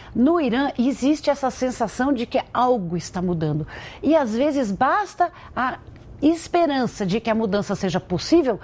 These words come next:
para que a mudança aconteça. São as profecias autorrealizáveis. O Irã estava precisando de um pouco de esperança, aquela violência interna. Gente, o regime iraniano matou de seu, de suas próprias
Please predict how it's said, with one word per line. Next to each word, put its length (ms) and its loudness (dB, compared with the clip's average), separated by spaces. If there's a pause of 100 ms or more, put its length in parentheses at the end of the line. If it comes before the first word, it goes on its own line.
(240)
para 160 2
que 100 -8
a 60 2
mudança 440 0
aconteça. 520 0
São 300 -2 (200)
as 160 -2
profecias 640 0
autorrealizáveis. 880 0 (220)
O 80 2
Irã 160 2
estava 320 0
precisando 880 0
de 100 -2
um 60 0
pouco 320 0
de 60 -4
esperança, 680 0 (320)
aquela 280 2
violência 520 0
interna. 760 2 (280)
Gente, 460 -4
o 100 4
regime 560 2
iraniano 680 0 (280)
matou 720 0 (220)
de 320 0
seu, 340 0
de 120 -6
suas 260 -4
próprias 560 0